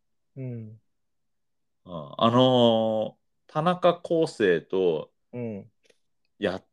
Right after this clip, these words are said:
Speaker 2: た時は僕、田中康生勝つと思ってたけど、井岡がもう圧勝したし、
Speaker 1: うん、
Speaker 2: その試合見てて、
Speaker 1: うん、うん。
Speaker 2: すげえ強えって思ったし。
Speaker 1: うん。
Speaker 2: うん。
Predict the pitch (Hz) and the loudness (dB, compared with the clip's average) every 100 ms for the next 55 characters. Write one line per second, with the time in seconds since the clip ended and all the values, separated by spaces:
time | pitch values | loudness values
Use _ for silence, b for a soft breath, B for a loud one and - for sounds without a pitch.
0 | _ 104 90 95 - 92 80 78 87 101 | _ -2 -2 -8 -4 -2 -2 -4 -4 -4
1 | - 90 90 87 92 - 92 - 78 - | -6 -6 -6 -6 -12 -2 -2 0 -4 -4
2 | 78 - 76 71 - 73 76 80 90 87 | -8 -8 -10 -8 -8 -6 -2 4 4 4
3 | 80 76 - - - 85 85 - - - | 0 -10 -12 -14 0 0 2 -4 -8 2
4 | 90 87 - 80 - 69 65 _ b b | 4 4 -2 -4 -4 -14 -18 _ b b
5 | 139 127 101 104 117 113 101 95 101 113 | -14 -8 -2 -2 2 4 4 4 -4 -4
6 | 101 - 80 65 50 _ - 80 85 85 | -4 -2 -4 -4 -8 _ -20 -12 -10 0
7 | 101 110 - - 87 95 120 131 135 - | 2 2 0 -12 -6 2 4 4 2 -2
8 | 101 87 85 76 - 71 71 _ _ _ | -8 -8 -12 -18 -20 -20 -20 _ _ _
9 | _ _ - 120 120 113 110 _ _ _ | _ _ -20 -16 -14 -16 -18 _ _ _
10 | 78 71 - - | -20 -20 -20 -20